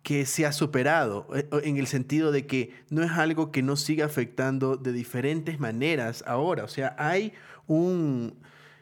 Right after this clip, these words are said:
neocolonialismo muy fuerte todavía y que no podemos simplemente decir, "Ah,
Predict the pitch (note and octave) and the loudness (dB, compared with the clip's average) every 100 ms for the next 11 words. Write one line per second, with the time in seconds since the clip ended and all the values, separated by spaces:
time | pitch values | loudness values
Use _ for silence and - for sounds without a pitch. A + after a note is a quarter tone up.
0 | _ C#3 D3 D3+ D3 C3+ C3 B2+ C3 F3 | _ 0 2 2 2 2 2 0 0 0
1 | D#3+ D3 D3 G#3+ F#3 - G#3 B3+ - A2 | 0 0 2 0 -2 0 0 0 -2 -4
2 | A2 G#2 A2 A2+ G#2+ G#2 - - B2+ D3+ | -2 0 0 0 -2 -4 -12 -12 -4 0
3 | D3 E3+ F3 E3 E3 E3 E3 D#3 D3+ D3 | 0 0 0 0 -2 -2 -4 -2 0 0
4 | D3 D3 D3 D#3+ D3+ - A#3 | 0 -2 0 -2 -2 0 0